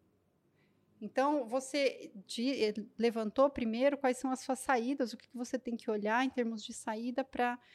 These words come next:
avaliar a qualidade. Assim, os C Q As, eles podem ser intermediários também, intermediários de processo, né? Então, o fluidez,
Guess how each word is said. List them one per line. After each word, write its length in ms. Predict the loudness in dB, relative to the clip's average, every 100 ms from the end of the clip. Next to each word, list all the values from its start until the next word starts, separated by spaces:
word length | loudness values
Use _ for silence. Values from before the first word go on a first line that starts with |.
| -18 -4
avaliar 360 | 0 2 2
a 20 | 2
qualidade. 640 | 0 0 -2 -4 -6 -14 -20 0
Assim, 320 | 2 4 2
os 80 | 0
C 100 | -2
Q 160 | -2 2
As, 140 | 2
eles 180 | -2 -4
podem 240 | -2 0
ser 160 | 0 -2
intermediários 800 | 0 0 0 0 4 4 4 -2
também, 440 | -2 0 0 -2 -4 _ _
intermediários 580 | -4 -2 -2 -2 -4 -4
de 80 | -6
processo, 720 | -2 -2 -2 -4 -6 -12 -14 _ _ _
né? 300 | -6 -6 -4
Então, 320 | -6 -6 -6 -6
o 60 |
fluidez, 840 | -8 -6 -2 2 2 2 -2 -8